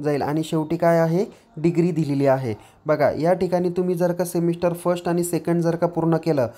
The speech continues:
तर त्याला पीजी diploma after three years degree असं म्हटलं जाईल. आणि इथं एक्झिट्स ऑप्शन तुम्हाला जर का दिलं तर तिथे सांगितलेलं आहे की पीजी diploma forty to forty-four credit after the three years of यूजी डिग्री म्हटलं जाईल.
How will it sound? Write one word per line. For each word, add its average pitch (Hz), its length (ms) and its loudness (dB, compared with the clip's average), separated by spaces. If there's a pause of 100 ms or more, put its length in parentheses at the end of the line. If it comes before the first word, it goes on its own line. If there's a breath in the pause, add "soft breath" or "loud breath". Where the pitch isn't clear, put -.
(240 loud breath)
तर 160 80 -2
त्याला 175 160 4
पीजी 185 420 -2
diploma 185 460 2 (200)
after 175 340 -2 (120)
three 180 240 0
years 170 300 0
degree 165 260 2 (380 loud breath)
असं 160 220 -2
म्हटलं 165 320 4
जाईल. 175 240 2 (300 loud breath)
आणि 165 220 0
इथं 175 160 0
एक्झिट्स 170 580 -2
ऑप्शन 175 380 0
तुम्हाला 175 340 2
जर 165 180 0
का 170 120 -2
दिलं 165 340 2 (340 loud breath)
तर 165 60 -2
तिथे 175 240 -4
सांगितलेलं 170 420 -2
आहे 170 100 -4
की 185 80 -6
पीजी 180 360 -2
diploma 170 500 2 (500 loud breath)
forty 170 320 0
to 202 80 2 (140)
forty-four 175 480 0
credit 175 460 2
after 175 440 -2
the 165 180 -2 (120)
three 165 180 0
years 165 320 2
of 185 100 6 (460 soft breath)
यूजी 170 320 2
डिग्री 165 320 2
म्हटलं 156 420 2 (480 loud breath)
जाईल. 117 220 -2